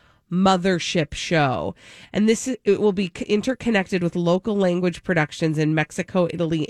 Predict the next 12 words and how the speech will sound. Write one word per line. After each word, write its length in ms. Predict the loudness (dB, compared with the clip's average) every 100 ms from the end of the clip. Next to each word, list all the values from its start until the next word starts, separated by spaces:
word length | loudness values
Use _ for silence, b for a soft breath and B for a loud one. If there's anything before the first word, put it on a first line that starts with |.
| -2
and 300 | -2 -2 -2
India. 560 | -2 -2 -2 -4 -6 -12 _ b b b b b b b _ _ _
So 240 | -2 -2
I 160 | 0 0
don't 220 | 0 -2 -4
really, 340 | 0 2 2 0
that's 280 | -4 -4
a 60 | -4
lot 320 | -2 -2 -2
of 100 | -2
words. 720 | 0 2 2 0 -4 -12 -16 -20 _ _ _ _ _ _ _ _
Citadel 760 | -16 -2 2 2 0 -6 -12